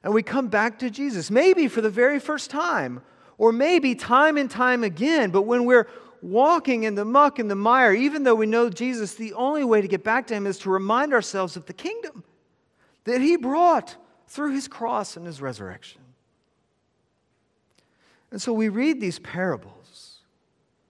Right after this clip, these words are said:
and we realize the greatness and the goodness of God and the world he has prepared for us.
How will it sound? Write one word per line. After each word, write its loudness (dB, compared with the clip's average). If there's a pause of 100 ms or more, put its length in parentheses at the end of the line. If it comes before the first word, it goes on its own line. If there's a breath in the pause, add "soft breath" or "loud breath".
(380)
and -10
we -4
realize -4
the -8
greatness -6
and -12
the -10
goodness -4
of -16
God -4
and -8
the -4
world 2
he -6 (200 loud breath)
has -4
prepared -6
for -10
us. -18